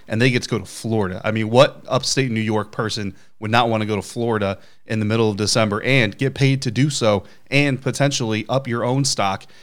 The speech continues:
a-, and your own, uh, and your own excitement around your own team at the same time? I mean, week fourteen, everybody's gonna be getting primed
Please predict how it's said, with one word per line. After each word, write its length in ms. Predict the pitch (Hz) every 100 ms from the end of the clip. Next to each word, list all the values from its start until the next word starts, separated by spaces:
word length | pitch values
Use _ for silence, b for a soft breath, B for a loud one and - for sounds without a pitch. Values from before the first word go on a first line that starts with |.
| B
a-, 40 | 107
and 280 | 87 107
your 160 | 107 104
own, 240 | 104 104
uh, 160 | 107 98
and 160 | 107 104
your 100 | 107
own 80 |
excitement 380 | 101 - 123 107
around 220 | 104 104
your 120 | 101 110
own 120 | 110
team 300 | - 101 98 b b
at 140 | 110 113
the 60 |
same 220 | 104 113 98
time? 240 | 117 107
I 20 |
mean, 140 | 101 104
week 180 | 135
fourteen, 460 | 135 131 110 127 113
everybody's 280 | 110 113 104
gonna 100 | 101
be 20 |
getting 180 | 113 101
primed 400 | 113 110 110